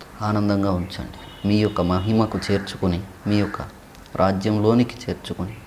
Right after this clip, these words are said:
ఇంకా మీ యొక్క నిత్య జీవాన్ని మాకు అనుగ్రహించి,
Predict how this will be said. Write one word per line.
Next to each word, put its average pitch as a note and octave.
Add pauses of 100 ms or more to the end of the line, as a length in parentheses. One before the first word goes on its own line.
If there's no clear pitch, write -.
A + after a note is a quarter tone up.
(280)
ఇంకా F#2+
మీ F#2+
యొక్క F2
నిత్య F#2
జీవాన్ని F#2+
మాకు F2+
అనుగ్రహించి, G2+